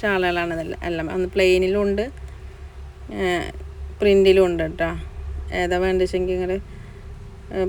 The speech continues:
പറഞ്ഞോളി, ഞാൻ ഫോട്ടോ ഇട്ടുതരാം. നൂറ്റി മുപ്പതും, ഏ, എന്താ പ്ലെയിനിന് നൂറ്റി എൺപതും ആണ് ട്ടാ. പ്രിന്റിന് നൂറ്റി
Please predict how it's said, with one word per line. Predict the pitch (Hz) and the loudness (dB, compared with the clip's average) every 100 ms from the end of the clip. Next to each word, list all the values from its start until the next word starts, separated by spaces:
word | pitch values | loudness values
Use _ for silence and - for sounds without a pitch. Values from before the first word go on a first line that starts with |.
| 190 | 4
പറഞ്ഞോളി, | 180 180 170 170 | 4 4 2 0
ഞാൻ | 170 170 180 | 0 -2 0
ഫോട്ടോ | 175 - | -2 -2
ഇട്ടുതരാം. | - - - - - - - - - - - - - - - - - - - - - - - - - - - - - - - - - - - - - - - - - - - - | -6 -6 -6 -10 -14 -16 -14 -14 -14 -14 -12 -10 -10 -12 -14 -14 -14 -16 -14 -12 -12 -12 -14 -12 -12 -10 -10 -12 -14 -12 -12 -12 -12 -14 -12 -12 -12 -12 -12 -12 -12 -14 -12 -2
നൂറ്റി | 214 208 226 | 2 4 2
മുപ്പതും, | 240 220 220 214 240 233 - | 0 2 4 4 0 -4 -2
ഏ, | 208 202 196 - - - - - - 185 | 2 2 2 -2 -10 -12 -12 -10 -2 2
എന്താ | 185 180 180 | 4 4 6
പ്ലെയിനിന് | 196 196 202 202 247 - - - - - - | 8 8 8 4 2 -2 -10 -12 -14 -10 2
നൂറ്റി | 202 196 - - 220 208 | 4 4 0 -2 2 4
എൺപതും | 202 185 180 175 | 4 2 2 2
ആണ് | 165 160 | 2 0
ട്ടാ. | 180 170 160 - - - - - - - - - - - - - | 0 0 -6 -14 -16 -16 -16 -14 -14 -12 -12 -12 -12 -12 -12 0
പ്രിന്റിന് | 202 196 190 208 | 4 4 4 2
നൂറ്റി | 202 | 2